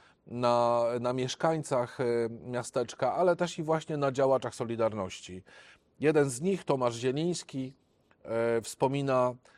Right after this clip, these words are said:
e, księdza w taki sposób: "Czynił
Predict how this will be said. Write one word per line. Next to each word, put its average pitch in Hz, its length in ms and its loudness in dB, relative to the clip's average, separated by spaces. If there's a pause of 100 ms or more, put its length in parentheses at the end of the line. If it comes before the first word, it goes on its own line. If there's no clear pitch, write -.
(160)
e, 117 160 -2
księdza 120 760 0 (200)
w - 80 -20
taki 127 260 -4
sposób: - 560 -6
"Czynił 160 500 2